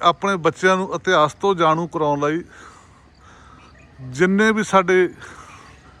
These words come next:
ਇਤਿਹਾਸਕ ਗੁਰਦੁਆਰਾ ਸਾਹਿਬਾਨ ਹਨ, ਉਹਨਾਂ ਦੇ ਬੱਚਿਆਂ ਨੂੰ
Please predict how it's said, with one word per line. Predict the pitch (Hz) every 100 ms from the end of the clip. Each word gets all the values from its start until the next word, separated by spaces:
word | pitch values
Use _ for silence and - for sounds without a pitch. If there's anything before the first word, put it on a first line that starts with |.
| _ - 170
ਇਤਿਹਾਸਕ | - 196 156 147 170
ਗੁਰਦੁਆਰਾ | 185 160 156 151 170 170 170
ਸਾਹਿਬਾਨ | 170 147 151 143 147
ਹਨ, | 131 135 131 - - _ _ _ - - - - - _ - - -
ਉਹਨਾਂ | 185 185 196
ਦੇ | 196
ਬੱਚਿਆਂ | 165 156 - 185 185
ਨੂੰ | 190 196